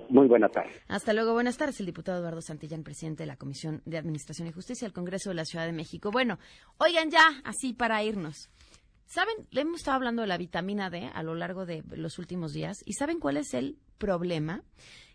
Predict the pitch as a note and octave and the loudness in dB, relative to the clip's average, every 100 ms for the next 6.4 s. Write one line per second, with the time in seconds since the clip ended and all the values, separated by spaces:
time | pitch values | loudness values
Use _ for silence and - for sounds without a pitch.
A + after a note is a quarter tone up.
0 | - B3+ C4 B3+ C4 C#4+ D#4+ F4+ E4+ D4+ | -8 -2 2 4 6 4 4 0 -2 -2
1 | D4 C#4 A3 - A3+ A3+ A3 F#3 - F3+ | 0 -2 -6 -6 -4 -4 -4 -6 -4 -4
2 | G3 G3+ G3+ A#3 C4+ D4 D4 D4+ C#4+ C#4+ | -4 -2 0 2 2 2 0 -2 -2 -2
3 | C#4 C4 D3 _ - G3+ G3 A#3 G#3+ - | -6 -6 -14 _ -8 -6 -6 -6 -8 -6
4 | G#3+ G#3 A3+ A#3 A#3+ - G3+ F#3+ - F#3 | -6 -4 -4 -4 -8 -8 -8 -8 -8 -8
5 | - F#3+ - - F3+ F#3 - G#3+ F3+ F#3 | -6 -8 -10 -10 -8 -8 -8 -8 -6 -8
6 | - - D#3+ | -10 -12 -8